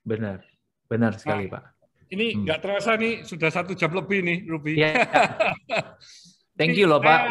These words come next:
Speaker 1: udah
Speaker 2: saya ingin,
Speaker 1: ngajak
Speaker 2: ingin,
Speaker 1: ngobrol.
Speaker 2: ingin tanya nih,
Speaker 1: Hmm.
Speaker 2: eh, kalau tujuan hidup Ruby apa ya?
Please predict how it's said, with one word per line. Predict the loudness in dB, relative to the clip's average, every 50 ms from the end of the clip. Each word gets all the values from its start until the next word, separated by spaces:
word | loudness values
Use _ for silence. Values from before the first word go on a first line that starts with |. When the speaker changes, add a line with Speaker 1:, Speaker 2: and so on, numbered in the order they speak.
| 2 4
Speaker 1:
udah | 4 4 6
Speaker 2:
saya | 4 4 2
ingin, | 0 0 -2
Speaker 1:
ngajak | -2 0 0 0 0 0 0
Speaker 2:
ingin, | -2 0 0
Speaker 1:
ngobrol. | 0 0 2 2 4 4
Speaker 2:
ingin | 2 0 0
tanya | -2 -2 0 -2 -2
nih, | -2 -2 -2
Speaker 1:
Hmm. | -2 -2 -2 -2
Speaker 2:
eh, | -2 -2 -2 -4 -4 -6 -8 -6
kalau | -6 -6 -6 -8 -8 _
tujuan | -6 -6 -4 0 0 0 0 0
hidup | -2 -2 -2 -4 -4 -6 -6 -12 -12 -10
Ruby | -10 -8 -6 -4 -2 -2
apa | -2 -2 -4 -6 -8
ya? | -10